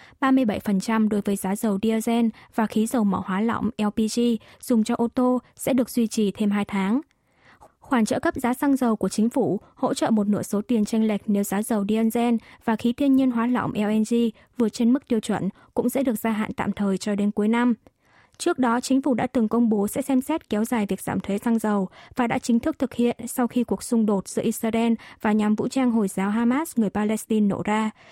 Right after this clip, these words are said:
gây ra nhiều biến động lên giá dầu quốc tế. Theo Phó Thủ tướng Chu Kyung Ho, tình hình chiến sự thay đổi sẽ gia tăng rủi ro về năng lượng và chuỗi cung ứng, nên không thể loại trừ khả năng thế giới sẽ lại phải đối mặt với khó khăn,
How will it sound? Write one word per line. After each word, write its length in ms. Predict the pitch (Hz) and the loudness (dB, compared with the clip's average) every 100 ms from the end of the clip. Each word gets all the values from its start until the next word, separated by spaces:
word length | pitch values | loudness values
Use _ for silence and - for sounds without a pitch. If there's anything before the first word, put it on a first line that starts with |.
| - - | -12 -2
gây 120 | 277 | 0
ra 120 | 277 | 4
nhiều 200 | 262 220 | 4 2
biến 200 | 208 220 | 2 2
động 160 | 254 - | 0 0
lên 220 | 233 214 | 0 0
giá 180 | 202 208 | 0 -2
dầu 160 | 226 190 | -2 -2
quốc 180 | 254 - | -4 -2
tế. 280 | 190 208 302 _ _ _ _ _ _ | -2 0 -4 _ _ _ _ _ _
Theo 180 | - 339 | -2 0
Phó 180 | - 294 | 0 0
Thủ 140 | 269 | 0
tướng 240 | 208 220 247 | 0 2 2
Chu 160 | 302 | 0
Kyung 220 | 269 277 269 | 0 2 4
Ho, 240 | 285 277 - _ | 4 2 -2 _
tình 140 | 277 254 | 2 4
hình 160 | 254 | 4
chiến 180 | 226 247 | 4 0
sự 160 | 277 285 | 0 -2
thay 160 | 269 240 | 0 2
đổi 240 | 220 - | 0 -2
sẽ 180 | - 240 | -4 -2
gia 160 | 262 | -2
tăng 220 | 240 233 226 | 0 0 0
rủi 120 | - 214 | 0 -2
ro 180 | 220 220 | -2 0
về 100 | 190 | 0
năng 180 | 202 208 | 2 2
lượng 220 | 214 - | 2 -2
và 160 | - 175 | -4 -4
chuỗi 180 | - - | -4 -2
cung 180 | 220 | 0
ứng, 280 | 220 202 233 - - - | 2 2 2 0 -14 -4
nên 160 | 285 294 | 0 2
không 180 | 302 285 | 2 2
thể 160 | 214 | 2
loại 160 | 180 - | -2 -4
trừ 240 | - 208 | -2 -2
khả 140 | 185 190 | -2 0
năng 220 | 202 214 | 2 0
thế 160 | 202 196 | 0 -2
giới 260 | 196 190 | 0 -2
sẽ 140 | - 254 | -2 -4
lại 140 | 220 | -4
phải 180 | - 180 | -4 -4
đối 160 | 190 | 0
mặt 200 | 233 220 - | 0 0 -2
với 100 | 190 | -4
khó 180 | - 202 | -2 -4
khăn, 300 | 262 254 | 0 0